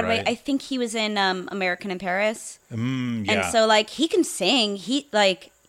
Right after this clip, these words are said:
Speaker 2: Fran-,
Speaker 1: he's good at
Speaker 2: Francesca Hay-, Haywood or Hayward,
Speaker 1: Uh-huh.
Speaker 2: I forget.
Speaker 1: Hayward,
Speaker 2: I'd
Speaker 1: maybe.
Speaker 2: never heard of before.
Speaker 1: Yeah.
Speaker 2: Uh, I think she's only really done, like,
Speaker 1: Ballet.
Speaker 2: stage
Speaker 1: Mm-hmm.
Speaker 2: ballet.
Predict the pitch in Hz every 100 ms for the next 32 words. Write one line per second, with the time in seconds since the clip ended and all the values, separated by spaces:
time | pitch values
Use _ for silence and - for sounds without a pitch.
0 | - 139 269 - 254 269 190 185 143 139
1 | 151 151 165 139 110 113 120 117 - 147
2 | 135 135 131 117 117 117 110 107 101 101
3 | 98 95 95 98 208 - 202 180 180 117
4 | 113 - - 107 110 98 107 117 135 156
5 | - 175 196 208 _ _ - 185 165 170
6 | _ 113 101 101 98 123 - 110 107 101
7 | 107 101 101 104 98 98 101 101 - _
8 | - 110 139 175 160 - 92 107 196 190
9 | 165 175 214 135 143 170